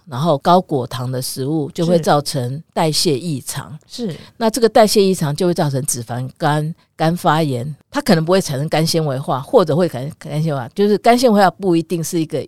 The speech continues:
Speaker 1: 原因，可是它就会产生肝癌。因为我们 B 型肝炎病毒打疫苗了嘛，
Speaker 2: 嗯。
Speaker 1: 然后 C 型肝炎病毒也有药物的治疗，
Speaker 2: 嗯，是。
Speaker 1: 所以未来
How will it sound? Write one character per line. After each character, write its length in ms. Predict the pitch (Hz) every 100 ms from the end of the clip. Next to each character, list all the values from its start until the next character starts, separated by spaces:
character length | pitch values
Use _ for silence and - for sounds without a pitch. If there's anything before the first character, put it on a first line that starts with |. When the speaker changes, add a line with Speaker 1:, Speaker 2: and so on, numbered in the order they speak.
| -
Speaker 1:
原 280 | 151 131 151
因， 280 | 156 170 175 - _ _
可 100 | 147
是 60 |
它 120 | 202
就 120 | 180 196
会 80 |
产 200 | 160 131 120
生 160 | 151 156
肝 280 | 160 151 151
癌。 360 | - 127 73 156 _ _
因 120 | 240
为 160 | 285 254
我 80 | 165
们 100 | 151
B 140 | -
型 160 | 202 165
肝 140 | 185
炎 80 | 175
病 180 | 170 170
毒 140 | 143
打 240 | 143 131 131
疫 160 | 190
苗 260 | 160 143 131
了 120 | 139
嘛， 160 | 139 135
Speaker 2:
嗯。 100 | 233
Speaker 1:
然 100 | 202
后 140 | 208
C 160 | 185 226
型 160 | 190
肝 140 | 170 185
炎 100 | 170
病 180 | 190 160
毒 120 | 143
也 140 | 147
有 120 | 175 135
药 220 | 196 160
物 240 | 143 175 135
的 120 | 123
治 240 | - 254
疗， 220 | 214 170
Speaker 2:
嗯， 60 | 139
是。 80 | -
Speaker 1:
所 80 | 240
以 80 | 170
未 180 | 202 233
来 340 | 180 143 139